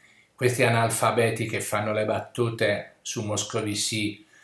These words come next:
con le frasi di Osho. Puro analfabetismo da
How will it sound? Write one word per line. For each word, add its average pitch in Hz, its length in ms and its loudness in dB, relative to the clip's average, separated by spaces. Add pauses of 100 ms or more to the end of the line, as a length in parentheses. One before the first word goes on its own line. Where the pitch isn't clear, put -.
(280)
con 110 200 -2
le 110 100 4
frasi 110 400 0
di 107 140 2
Osho. 95 680 0 (1300)
Puro 143 320 4
analfabetismo 104 1000 0
da 95 400 -6